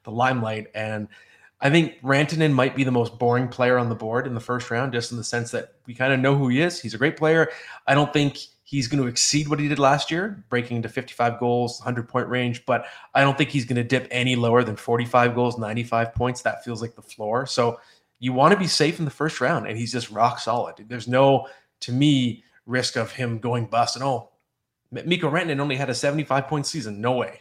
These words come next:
He's a superstar, and he's just as dangerous as a passer as he is as a shooter.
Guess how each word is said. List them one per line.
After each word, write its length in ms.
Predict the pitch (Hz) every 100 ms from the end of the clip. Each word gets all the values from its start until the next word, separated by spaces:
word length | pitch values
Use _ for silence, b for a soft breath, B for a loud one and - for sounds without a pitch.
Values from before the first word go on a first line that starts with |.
| _
He's 300 | - 120 101
a 160 | - 147
superstar, 540 | - - 139 139 135 B B B _
and 220 | 110 113
he's 520 | 110 117 117 104 - - -
just 240 | 135 123
as 80 | 127
dangerous 400 | 117 117 123 117
as 100 | 107
a 80 | 107
passer 420 | - 110 110 120
as 200 | 110 107
he 160 | 107 107
is 340 | 101 - - -
as 160 | 104
a 60 | 98
shooter. 440 | - 190 117 117